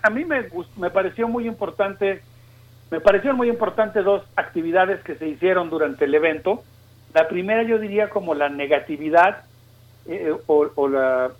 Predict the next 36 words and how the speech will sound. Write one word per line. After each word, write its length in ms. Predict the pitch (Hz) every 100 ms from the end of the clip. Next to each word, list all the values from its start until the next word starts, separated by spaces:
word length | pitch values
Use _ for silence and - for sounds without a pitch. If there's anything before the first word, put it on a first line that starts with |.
| -
crítica 540 | 202 226 240 202 190
de 120 | 175
lo 160 | 202 151
realmente 580 | 165 202 190 196 185 175
existente 800 | - 143 - 185 160 160 214 - - - - -
que 80 | 151
tenemos 400 | 170 185 175 160
que 120 | 160
superar 420 | 170 151 160 165
y 60 | 165
que 120 | 156
tiene 240 | 160 156
efectos 380 | 143 156 156 147
perversos. 520 | 151 131 139 120 113 - - _ - - - -
Pero 220 | 147 151
por 120 | 180
otro 140 | 190 208
lado, 240 | 196 208
me 120 | 190 156
parece 320 | 160 175 190
que 100 | 170
el 80 | 151
evento 340 | 160 175 143
se 120 | -
dedicó 600 | 147 147 147 170 160 160 - - - _ _
a 120 | 117 127
esto 220 | - 143
que 100 | 139
tú 140 | 147
mencionas, 520 | 147 143 165 147 151
que 180 | 151 143
es 80 | 135 - -
mostrar 460 | 131 123 - 127 127
también 400 | 139 139 139 156
la 140 | 147
positividad, 720 | 123 120 117 135 151 143 147